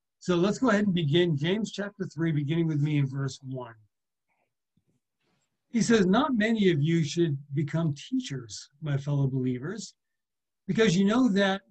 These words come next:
we who teach will be judged more strictly.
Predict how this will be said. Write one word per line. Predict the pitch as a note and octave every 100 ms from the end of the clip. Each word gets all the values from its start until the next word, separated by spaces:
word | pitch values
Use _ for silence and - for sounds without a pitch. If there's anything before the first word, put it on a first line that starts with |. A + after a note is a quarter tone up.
| D#3
we | E3+ B3
who | B3 - B3 -
teach | - B3 F3 C#3+ D3
will | D3+ D#3+
be | D#3+
judged | D3 B2+ F3 F#3 D3 D3+
more | D#3+ D#3
strictly. | - - E3+ - -